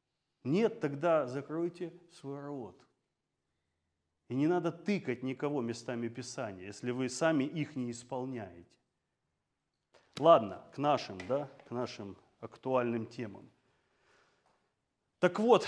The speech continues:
э, мы в школе Христа не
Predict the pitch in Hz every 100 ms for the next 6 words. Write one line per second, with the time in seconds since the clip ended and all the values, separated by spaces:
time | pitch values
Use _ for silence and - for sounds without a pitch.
0 | - 131 131 127 123 120 135 196 262 -
1 | - 208 185 175 175 175 - 165 135 113
2 | 123 156 190 185